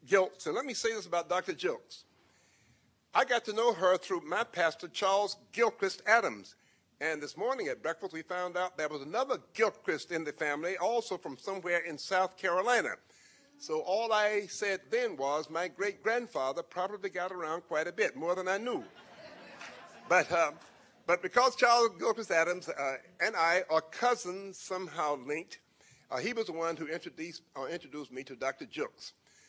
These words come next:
So now I've gotten to know her very well over the past couple of days. So that's why I am privileged to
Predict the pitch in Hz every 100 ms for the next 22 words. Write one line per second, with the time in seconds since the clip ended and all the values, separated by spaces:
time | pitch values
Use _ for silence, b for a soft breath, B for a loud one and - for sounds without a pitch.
0 | b - 131 143 214 214 196 135 175 175
1 | 170 202 226 160 147 165 190 185 220 147
2 | 107 147 165 151 - 165 151 - 165 151
3 | 147 165 151 117 - 135 117 185 - 180
4 | 170 156 147 147 127 - 247 202 156 156
5 | - 160 147